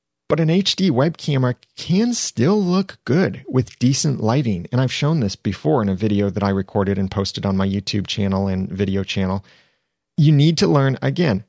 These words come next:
how to use the tools. The webcam might come with software that allows you to adjust the exposure, the focus, the white balance, and that kind of stuff. Or you could buy additional software, depending on your operating system,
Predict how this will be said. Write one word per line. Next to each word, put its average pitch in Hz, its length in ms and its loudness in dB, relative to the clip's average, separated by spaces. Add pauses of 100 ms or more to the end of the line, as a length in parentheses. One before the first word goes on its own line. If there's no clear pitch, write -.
how 135 280 2
to 143 100 2
use 117 360 0
the 120 80 -4
tools. 107 480 -2
The 107 80 -2
webcam 123 480 0
might 113 360 0
come 135 360 -2
with 107 200 -2
software 101 520 -2
that 107 120 0
allows 98 300 2
you 101 120 -4
to 110 120 -6
adjust 98 320 -2
the 101 140 -4
exposure, 107 800 0
the 95 100 -6
focus, 107 720 0
the 90 140 -6
white 101 300 0
balance, 98 380 0
and 98 100 -2
that 95 80 -8
kind 101 120 -4
of 98 60 -2
stuff. - 300 -4
Or 123 140 2
you 135 100 2
could 110 240 -2
buy 113 180 2
additional 98 480 0
software, 90 540 -6
depending 95 340 -2
on 92 140 -2
your 92 180 -6
operating 95 460 -4
system, 98 420 -6